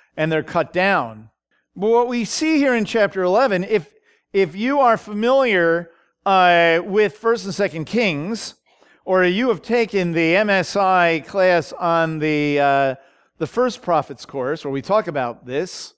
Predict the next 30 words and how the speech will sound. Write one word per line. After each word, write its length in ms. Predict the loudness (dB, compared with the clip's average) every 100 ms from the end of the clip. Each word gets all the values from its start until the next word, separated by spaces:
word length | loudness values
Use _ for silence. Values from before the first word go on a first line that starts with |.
| _ _ _ -8
and 160 | -6 -4
some 200 | -2 0
of 120 | 0
you 180 | -2 0
have, 440 | 2 2 2 2
and 120 | 0
I 120 | 0 2
asked 260 | 0 -2
this 160 | -6 -6
question 340 | -4 -4 -4
a 40 | -10
few 200 | -6 -4
weeks 280 | -6 -6
ago 320 | -4 -2 -2 -4
even, 320 | -4 -4 -4
but 100 | -2
I'll 120 | 0
ask 240 | -2 -4
it 80 | -10
again 260 | -6 -6 -6
today. 560 | -6 -6 -4 -6 -10 -16 _ _ _ _ _ _
What 240 | -2 0 2
is 200 | 0 -4
the 120 | -6
theme 640 | -2 -2 0 0 0 0
of 120 | 0 0
First 240 | -4 -2
and 100 | -4
Second 340 | -2 -2 -2
Kings? 760 | 0 0 0 -8 -10 -10 -12